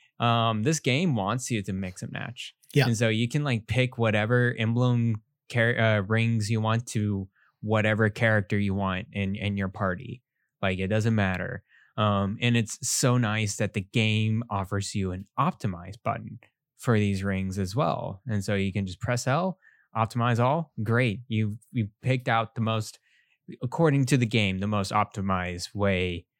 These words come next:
Speaker 1: for your rings and for your emblem rings. And I think it's kinda cool to, to play it like that as well.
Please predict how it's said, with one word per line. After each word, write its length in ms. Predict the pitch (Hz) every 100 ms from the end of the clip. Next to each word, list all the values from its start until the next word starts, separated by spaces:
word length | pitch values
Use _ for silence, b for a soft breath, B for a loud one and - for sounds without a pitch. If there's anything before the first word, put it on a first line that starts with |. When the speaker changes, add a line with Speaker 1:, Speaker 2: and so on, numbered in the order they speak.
| _
Speaker 1:
for 200 | - 110
your 160 | 98 90
rings 480 | 101 110 107 104 98
and 160 | 95 90
for 120 | 98
your 100 | 95
emblem 320 | 110 107 92
rings. 280 | 87 95 113
And 120 | 110
I 80 | 117
think 180 | 120 113
it's 120 | 98
kinda 220 | 120 98
cool 320 | - 90 85 -
to, 200 | 101 98
to 120 | 107
play 200 | 120 104
it 80 | -
like 160 | 98
that 220 | - - -
as 80 | 107 -
well. 260 | 92 87